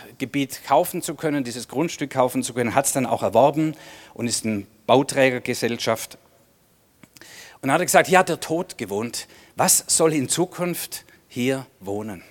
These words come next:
Und sagt, ich werde hier einen Ort schaffen des Lebens, wo Leben, wo Licht, wo Hoffnung ausstrahlt. Und er sagt, wie schaffe ich Räumlichkeiten, wenn Menschen hier wohnen werden,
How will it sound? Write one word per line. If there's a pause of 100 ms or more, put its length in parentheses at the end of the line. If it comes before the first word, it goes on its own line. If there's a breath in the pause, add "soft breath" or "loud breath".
(800 soft breath)
Und
sagt,
ich
werde
hier
einen
Ort
schaffen
des
Lebens, (1200 soft breath)
wo
Leben, (340 soft breath)
wo
Licht, (160 loud breath)
wo
Hoffnung (460 soft breath)
ausstrahlt. (160 soft breath)
Und
er
sagt,
wie
schaffe
ich
Räumlichkeiten,
wenn
Menschen
hier
wohnen
werden,